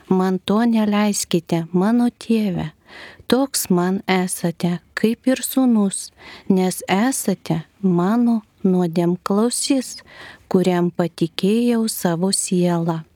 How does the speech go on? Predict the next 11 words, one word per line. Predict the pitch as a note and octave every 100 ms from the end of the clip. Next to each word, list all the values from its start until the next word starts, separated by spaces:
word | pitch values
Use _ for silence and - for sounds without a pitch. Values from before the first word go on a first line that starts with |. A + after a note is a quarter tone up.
| _ _ - - - - -
Atverkite | - F#3+ - - F#3 G3 - F#3 - F3+
man | F3 F3 F3
akis, | E3+ D#3+ - A3+ A#3+ - - -
pasakydamas | _ F#3+ - G3+ G#3 C4+ C#4 A#3+ A#3 A#3+ -
tiesą, | - - A#3+ F3+ - - D#3+ - - - -
nes | - F#3 F3 -
dabar | E3+ D#3 - A3 C4 B3 - _
labai | - E3 D#3+ - F#3 A3+
jau | B3+ B3+
įprasta | B3 A#3+ B3 A3+ A3 - - G3 F#3+ - -
mažai | - F3 F3 E3 F3+ A3+